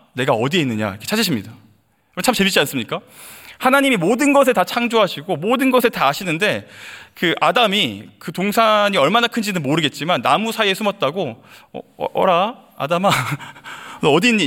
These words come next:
이건 아니잖아요. 하나님이 정말 아담이 어디에 있는지를 모르시고 물어보신 것은 아닐 겁니다. 그렇다면 이, 이, 이와 같은 질문을 하신 이유가 무엇일까요? "너가 지금 잘못된 위치에 있다.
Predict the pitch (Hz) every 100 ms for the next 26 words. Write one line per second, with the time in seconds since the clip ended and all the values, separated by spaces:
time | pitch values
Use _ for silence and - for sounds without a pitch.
0 | 131 214 427 185 160 190 131 98 107 -
1 | - _ - - - - _ _ _ -
2 | 262 285 269 254 226 - 165 190 233 247
3 | 254 247 233 139 170 190 214 208 101 104
4 | - - 127 175 185 247 247 233 220 220
5 | 208 127 151 247 233 247 240 147 165 160
6 | 170 165 208 131 156 180 131 98 - -
7 | _ - 233 180 226 220 - 196 247 202
8 | 202 247 240 220 196 202 226 220 208 147
9 | 214 170 143 131 104 104 - _ _ -
10 | - - - - _ _ - 156 190 165
11 | - 131 196 - 233 120 - - 107 -
12 | 95 104